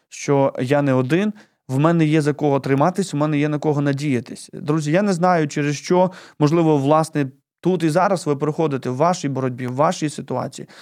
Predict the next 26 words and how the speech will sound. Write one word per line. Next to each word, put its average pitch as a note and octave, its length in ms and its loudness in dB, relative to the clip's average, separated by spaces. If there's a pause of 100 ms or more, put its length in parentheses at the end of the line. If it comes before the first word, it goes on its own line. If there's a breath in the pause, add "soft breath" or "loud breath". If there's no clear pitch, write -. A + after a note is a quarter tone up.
(180 loud breath)
якими F#3+ 360 2
дорогами E3+ 480 4
ходите F3 400 0
і D3+ 120 2
в C#3+ 40 0
яку D3+ 240 0
брехню D#3+ 400 -2
вірите, C3+ 340 -2
або C#3 140 -2
в C#3 80 -4
які, D3+ 320 -2
е, C#3+ 880 2
в C#3+ 40 2
яких D3+ 280 2
обставинах E3 540 2
опинились. D#3 600 -2 (720)
Але C#3 180 6
я C#3 80 6
хочу D#3 400 2 (260 loud breath)
вас D3 300 4
сьогодні C#3+ 360 0
запевнити D3+ 600 2
в B2+ 60 -4
тому, D3 320 0
що C#3 220 -2
якщо E3 540 0